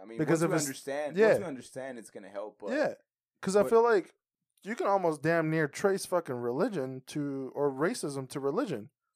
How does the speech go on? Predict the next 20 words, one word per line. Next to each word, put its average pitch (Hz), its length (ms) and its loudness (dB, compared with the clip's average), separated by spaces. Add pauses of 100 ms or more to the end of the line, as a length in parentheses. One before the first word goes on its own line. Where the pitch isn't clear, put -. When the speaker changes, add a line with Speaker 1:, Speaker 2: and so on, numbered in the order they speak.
Speaker 2:
because 180 200 -4
a 196 60 4
lo-, 185 140 0
there's 202 200 4
a 240 40 0
lot 226 200 2
of 196 40 -2
people 233 240 -2
that, 165 220 4 (540)
uh, 143 440 2
s-, - 140 -20 (160)
that 143 180 0
believe 165 440 -4
that, 131 360 2
like, 131 200 -2 (280)
it 151 120 -4
is 151 100 -6
their 147 220 0
God-given 147 560 0
right 156 340 -2